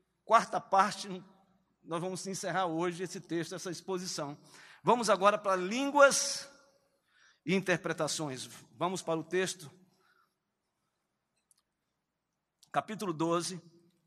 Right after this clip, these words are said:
versículo dez, diz assim: "A outro operações de milagres, a outro profecia,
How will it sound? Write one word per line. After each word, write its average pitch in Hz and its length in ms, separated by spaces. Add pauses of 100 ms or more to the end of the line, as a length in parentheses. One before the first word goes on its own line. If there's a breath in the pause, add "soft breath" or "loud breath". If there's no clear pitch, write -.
(1800)
versículo 180 480
dez, 156 320
diz 147 160
assim: 131 420 (400 soft breath)
"A 147 140
outro 220 400
operações 208 500
de 208 80
milagres, 208 720 (540 soft breath)
a 127 120
outro 220 360
profecia, 220 720